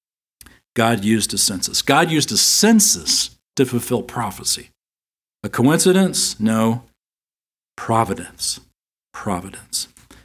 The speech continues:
Who came from Bethlehem? Yes, that's the easy answer. Who else came from Bethlehem? Boaz and Ruth. You're exactly right.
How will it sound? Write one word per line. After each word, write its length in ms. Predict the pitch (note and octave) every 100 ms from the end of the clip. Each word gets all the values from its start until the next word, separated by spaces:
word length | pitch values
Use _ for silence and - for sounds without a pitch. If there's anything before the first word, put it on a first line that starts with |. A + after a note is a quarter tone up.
| _ -
Who 160 | B3+
came 280 | C4 G#3 G3
from 300 | F#3+ D#3+ C3+
Bethlehem? 840 | A2+ B2+ B2+ A#2 F#2+ G2 E2+ D#2+ - _ _ _ _ _ _ _ _ _ _ _ _ -
Yes, 640 | G2 B2+ G#2 - - -
that's 260 | C#3 C#3 -
the 100 | C3+
easy 360 | D3 B2+ A2+
answer. 460 | G2+ A2 F3 G3 -
Who 160 | E3+ E3
else 160 | D#3+
came 200 | - D3
from 160 | B2+ A#2
Bethlehem? 480 | A2 G2+ G2+ F#2 E2 _ _ _ _ _ _ _ _ _ _ _ _ _ _ _ _ _ _ _ _ _ _ _ _ -
Boaz 580 | C3+ C#3 C#3 C3+ C3+ -
and 560 | A#2 A#2 A2+ A2+ G#2+ - _ _ _ _ _
Ruth. 560 | G2 G#2 A#2+ F#2 - - _ _ _ _ _ A2
You're 160 | A#2
exactly 340 | G#2+ A2+ G2 G2
right. 180 | D2+